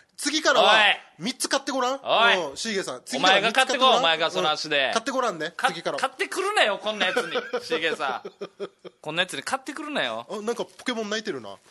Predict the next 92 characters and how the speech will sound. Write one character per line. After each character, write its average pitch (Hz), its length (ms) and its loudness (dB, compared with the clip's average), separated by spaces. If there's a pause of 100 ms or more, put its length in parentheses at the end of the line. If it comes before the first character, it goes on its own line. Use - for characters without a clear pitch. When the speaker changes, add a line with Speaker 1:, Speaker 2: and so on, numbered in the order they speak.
Speaker 2:
ケ 208 80 -10
モ 123 100 -8
ン 135 40 -12
泣 135 120 2
い - 40 -8
て 220 60 -8
る 180 100 -4
な、 151 60 -2
Speaker 1:
あ、 143 40 0
あ、 - 20 0
Speaker 2:
全 - 100 -2
部。 214 60 -2
Speaker 1:
シ - 20 -4
ー - 40 -6
ゲ - 0 -
ー - 20 -16
さ 123 100 -10
ん 110 40 -18
か。 101 120 -18 (1000)
Speaker 2:
あ - 100 -2
り 190 60 2
が 302 80 4
と 269 60 0
う 247 40 4
ご 269 60 6
ざ 294 40 8
い - 20 6
ま 226 80 6
す、 302 80 8
Speaker 1:
シ 285 80 6
ー - 20 -2
ゲ 151 80 -2
ー - 20 -10
さ 143 120 -6
ん、 110 40 -4
あ 117 120 -12 (760)
り 214 60 2
が 131 60 -6
と - 0 -
う - 20 -8
ご 247 60 -2
ざ 202 40 -2
い - 20 -2
ま 175 60 -4
す。 156 80 -6
Speaker 2:
シ 147 60 0
ー 147 60 -4
ゲ 180 60 -6
ー - 20 -8
さ 127 120 -6
ん。 - 40 -6
Speaker 1:
マ 104 60 -8
ッ - 20 -12
ク 95 100 -12
ポ - 160 -16
ー 175 60 -8
ク。 214 60 -10
Speaker 2:
優 202 60 -6
し 220 140 -12
い。 - 100 -14 (140)
Speaker 1:
あ、 294 240 6
あ 285 60 4
り 285 80 -6
が - 0 -
と 277 80 0
う 262 40 0
ご - 0 -
ざ 254 60 0
い 247 40 -2
ま 240 80 -6
す - 0 -
ね。 220 160 -4
あ 165 40 -14
り 170 40 -8
が 175 80 -8
と 170 80 -14
う - 0 -
ご - 20 -10
ざ 151 60 -6
い - 20 -10
ま 143 100 -12
す。 - 220 -16
Speaker 2:
あ 165 80 4
り - 0 -
が - 0 -
と 180 80 0
う 185 80 -4
ご 170 60 -6
ざ 170 40 -4
い - 40 -6
ま 143 120 -6
す。 - 120 -20